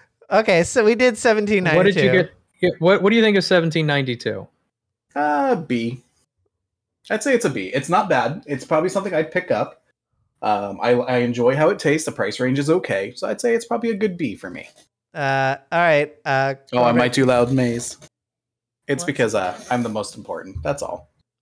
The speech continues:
Speaker 1: Rude. All right.
Speaker 3: Plus, I think I was probably yelling a
Speaker 1: It's,
Speaker 3: little.
Speaker 1: it's gonna be, uh, living in A rank because Rook and I lived in A
Speaker 3: <laughs>
Speaker 1: rank, so <laughs> there you go. <laughs>
Speaker 3: That's fine.
Speaker 1: All right. Something that I've never had.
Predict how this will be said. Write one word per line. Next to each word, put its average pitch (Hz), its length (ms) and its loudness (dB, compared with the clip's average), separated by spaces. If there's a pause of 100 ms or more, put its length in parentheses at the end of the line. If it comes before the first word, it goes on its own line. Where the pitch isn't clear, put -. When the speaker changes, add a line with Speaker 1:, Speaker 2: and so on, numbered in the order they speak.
(100)
Speaker 1:
Rude. 131 340 -10 (440)
All 170 80 -6
right. 131 300 -2
Speaker 3:
Plus, 151 200 4
I 147 80 4
think 143 160 2
I 123 60 4
was 117 100 2
probably 110 280 -2
yelling 90 280 -6
a 76 60 -6
Speaker 1:
It's, 85 60 2 (120)
Speaker 3:
little. - 220 -8
Speaker 1:
it's 175 220 -4
gonna 180 200 -2
be, 151 360 2
uh, 135 160 4
living 135 380 0
in 127 120 -4
A 123 200 -2
rank 117 360 -10
because 117 580 -8
Rook 127 280 -6
and 127 140 -10
I 120 180 -4
lived 120 240 -6
in 117 80 -4
A 120 300 -8
Speaker 3:
<laughs> - 20 -12
Speaker 1:
rank, 120 280 -10
so 131 280 -8 (180)
<laughs> - 180 -20
there 143 220 0
you 170 80 -4
go. 117 360 -4 (680)
<laughs> 214 140 -4
Speaker 3:
That's - 280 -6
fine. 240 300 -4 (480)
Speaker 1:
All - 80 -4
right. 233 520 2 (240)
Something 208 500 -2
that 190 120 4
I've 202 260 2
never 156 240 2
had. 147 440 2